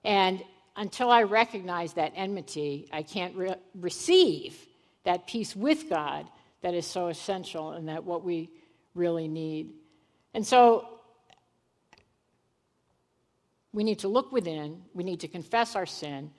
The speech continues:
and receive that peace with God, which is an objective peace, which makes way then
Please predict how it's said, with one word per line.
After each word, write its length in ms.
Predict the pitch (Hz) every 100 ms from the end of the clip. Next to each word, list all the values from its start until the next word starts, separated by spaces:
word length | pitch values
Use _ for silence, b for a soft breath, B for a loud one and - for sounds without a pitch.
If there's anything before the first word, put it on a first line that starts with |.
| b b b b -
and 260 | 202 190 190
receive 380 | - 269 269
that 200 | 214 175
peace 300 | - 240 220
with 160 | 196 156
God, 280 | 208 202 180
which 180 | 160 160
is 80 |
an 80 | 165
objective 640 | 156 156 220 220 190 151 -
peace, 360 | 147 147 - b b
which 180 | 180 -
makes 300 | 180 156 -
way 320 | 180 226 240
then 440 | 175 135 131 131